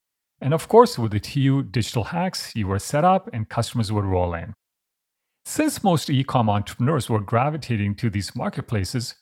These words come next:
branding was understandably seen as irrelevant.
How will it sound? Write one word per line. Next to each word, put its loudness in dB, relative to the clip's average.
branding -2
was 2
understandably -2
seen 0
as -2
irrelevant. 0